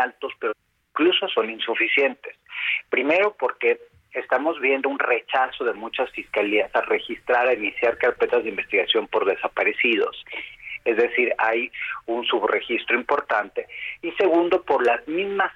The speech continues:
cifras, por el, el mecanismo de registro del Registro Nacional de Personas Extraviadas y Desaparecidas. No debemos olvidar que este es un registro de tipo saldo, es decir, si en un mes desaparecen diez personas, pero se encuentran a dos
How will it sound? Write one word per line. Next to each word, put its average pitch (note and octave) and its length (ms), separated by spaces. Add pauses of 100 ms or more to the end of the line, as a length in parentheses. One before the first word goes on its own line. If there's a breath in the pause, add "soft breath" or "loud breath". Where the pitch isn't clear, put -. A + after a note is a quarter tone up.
cifras, C3+ 520 (220)
por A2+ 160
el, A#2 400
el A#2+ 180
mecanismo C#3+ 640
de E3 60
registro - 720
del G2 200
Registro - 400
Nacional A#2 400
de A#2 80
Personas A2 420
Extraviadas F2+ 680
y G#2+ 40
Desaparecidas. A#2 760 (1000 loud breath)
No A#2+ 220
debemos D3 420
olvidar A#2 400
que B2+ 140
este - 180
es - 80
un B2 120
registro A#2+ 400
de A2+ 80
tipo A2 300
saldo, G2+ 360
es G#2 80
decir, A2 340 (560 loud breath)
si C3 120
en B2 120
un E3+ 160
mes C#3+ 200
desaparecen A2+ 640
diez A2+ 180
personas, G#2+ 500 (100)
pero G#2 180
se A2+ 100
encuentran C3+ 600 (160)
a G#2+ 140
dos B2+ 300